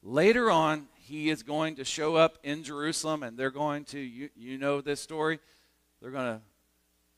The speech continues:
wave palm branches. They're gonna lay down, uh,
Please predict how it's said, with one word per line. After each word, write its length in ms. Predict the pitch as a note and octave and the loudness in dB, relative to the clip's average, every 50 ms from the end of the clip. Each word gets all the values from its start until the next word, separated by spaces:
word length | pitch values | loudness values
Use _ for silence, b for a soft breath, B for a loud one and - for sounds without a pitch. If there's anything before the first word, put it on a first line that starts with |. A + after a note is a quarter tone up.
| _ _ - | _ _ -4
wave 260 | G2+ A#2+ C3 B2+ - | 0 0 0 0 0
palm 300 | - C3+ C3 B2 A#2 A2+ | 0 0 0 0 0 -2
branches. 420 | G#2+ G#2 G2+ G2 G2 - F#2+ G2 | -6 -8 -8 -10 -12 -16 -20 -16
They're 120 | - B2+ B2+ | -14 -10 -6
gonna 260 | B2+ A#2+ A#2 A#2 A2+ _ _ | -6 -6 -6 -8 -12 _ _
lay 260 | - A2 B2+ C3 C3+ | -6 -2 0 0 0
down, 480 | C3 C3+ C3+ C3+ B2+ B2+ B2+ A#2+ A2 A2+ _ _ _ _ _ _ _ - | 0 0 -2 -2 -2 -2 -4 -6 -12 -18 _ _ _ _ _ _ _ -10
uh, 280 | G#2+ G#2+ G#2+ G#2 G#2 | -8 -6 -6 -8 -8